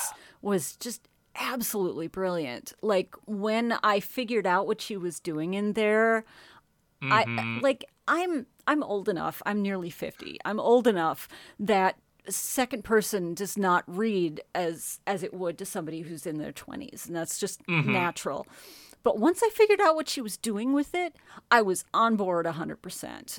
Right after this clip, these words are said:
Speaker 1: Um, same
Speaker 2: Mm-hmm.
Speaker 1: with Ann Leckie's, um, The Raven Tower.
Speaker 2: Oh, yeah.
Speaker 1: Where it took me a while to figure it out, but as soon as I figured out why she'd done it that way, I,
Speaker 2: Mm-hmm.
Speaker 1: I devoured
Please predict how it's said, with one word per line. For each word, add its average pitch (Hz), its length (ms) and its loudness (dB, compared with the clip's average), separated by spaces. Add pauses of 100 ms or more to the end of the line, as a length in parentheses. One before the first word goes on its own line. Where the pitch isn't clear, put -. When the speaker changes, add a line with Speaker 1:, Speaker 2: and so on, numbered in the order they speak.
(100)
Speaker 1:
Um, 175 440 0
same 202 320 2
Speaker 2:
Mm-hmm. - 20 6
Speaker 1:
with 226 400 4 (160)
Ann 208 260 0
Leckie's, 202 720 0 (100)
um, 165 520 -2
The 196 80 -4
Raven 190 260 0
Tower. 78 380 -8 (640)
Speaker 2:
Oh, 147 160 0
yeah. 139 460 4 (600)
Speaker 1:
Where 190 680 2 (440)
it - 260 -12
took 285 260 4
me 320 140 2
a 294 80 4
while 240 340 6
to 233 80 2
figure 214 460 -2
it 196 80 2
out, 185 260 4
but 165 100 -4
as 160 100 -4
soon 285 360 2
as 285 140 4
I 208 180 4
figured 233 420 -4
out 180 200 2
why 156 460 -2
she'd 233 260 -8
done 247 180 -4
it 269 180 -4
that 262 240 -2
way, 262 380 -2 (160)
I, 170 300 2 (300)
Speaker 2:
Mm-hmm. 110 580 -6
Speaker 1:
I 202 80 2
devoured 156 920 -2